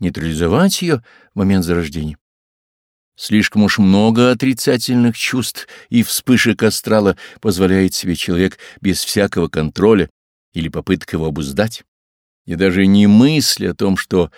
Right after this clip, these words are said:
он сам их владыка, их повелитель, их породитель, контролёр и властитель. А в результате не он, но они владеют сознанием, подчиняя его своей тиранической власти.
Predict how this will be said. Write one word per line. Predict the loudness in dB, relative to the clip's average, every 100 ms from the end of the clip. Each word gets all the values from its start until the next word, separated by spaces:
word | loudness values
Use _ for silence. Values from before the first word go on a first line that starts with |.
| -12
он | -2 0 2
сам | 0 2 2 2
их | 0 -4
владыка, | -4 -4 0 -2 -2 -8 -14 -20 -12
их | -4 -2 0
повелитель, | 0 0 0 -2 -2 -6 0
их | 2 2 0
породитель, | 0 0 -2 -4 -6 -14 -18 -20 _
контролёр | 2 2 2 4 4 4
и | 2
властитель. | 0 -6 -8 -8 -10 -12 -20 _ _ _ _ _ _ _ _
А | -4
в | -2
результате | -2 -4 -4 -2 -2 -2 -2
не | -2 0
он, | 0 0 0
но | 0
они | 0 0 0
владеют | 2 2 2 0
сознанием, | -2 -6 -4 -6 -6 -10 -16 _ _ _ -20 -8
подчиняя | -6 -2 2 2 4 4
его | 4 4
своей | 2 2 2
тиранической | 2 0 2 0 -2 -2
власти. | 0 -2 -4 -14